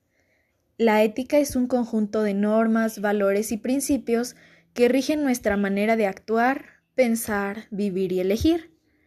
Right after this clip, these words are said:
La ética sirve para la búsqueda del bien de todos, ya que si no hay ética, habrá personas que saldrán perjudicadas y por lo tanto ese bien común que estamos buscando no será posible.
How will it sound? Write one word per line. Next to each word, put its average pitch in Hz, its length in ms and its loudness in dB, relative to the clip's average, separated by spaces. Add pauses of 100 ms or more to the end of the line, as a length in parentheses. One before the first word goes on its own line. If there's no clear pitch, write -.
(360)
La 202 240 2
ética 240 380 0
sirve 254 460 2
para 226 280 0
la 214 140 0
búsqueda 262 520 -2
del 208 200 -2
bien 208 240 0
de 214 100 0
todos, 190 680 -4 (360)
ya 214 240 4
que 247 140 2
si 269 180 0
no 254 140 2
hay 254 180 2
ética, 262 680 -2
habrá 202 320 0
personas 208 520 0
que 208 100 -6
saldrán 190 400 -2
perjudicadas 247 1040 0
y 294 140 0
por 294 200 4
lo 294 160 2
tanto 247 380 -2
ese 247 240 -2
bien 226 240 0
común 208 300 0
que 214 80 -4
estamos 208 420 -2
buscando 208 640 -2 (100)
no 220 280 2
será 220 320 -2
posible. 196 580 -6